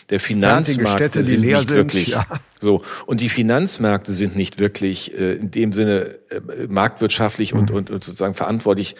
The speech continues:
Speaker 1: eigenständig strukturiert unter einer Regulatorik
Speaker 2: Mhm.
Speaker 1: und einer Aufsicht, sondern es, der Staat greift ein. Auch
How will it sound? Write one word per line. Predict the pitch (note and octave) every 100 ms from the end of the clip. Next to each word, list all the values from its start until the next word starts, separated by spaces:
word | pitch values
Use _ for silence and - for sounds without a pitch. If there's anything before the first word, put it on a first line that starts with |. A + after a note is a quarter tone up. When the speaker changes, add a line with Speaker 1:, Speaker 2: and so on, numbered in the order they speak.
| -
Speaker 1:
eigenständig | - A2 A2+ - G#2 G2
strukturiert | - G#2+ - G2+ A2 B2+
unter | G#2+ G2 F#2
einer | G2 F#2
Regulatorik | F2 F#2+ F2 - G2 G#2+
Speaker 2:
Mhm. | A#2+
Speaker 1:
und | F2+
einer | E2+ F#2+
Aufsicht, | A2 A#2+ A2
sondern | G#2 G2+
es, | - - -
der | F2+
Staat | - G#2 G#2+
greift | - G2 - -
ein. | B2+ F#2+ - - -
Auch | - C3+ -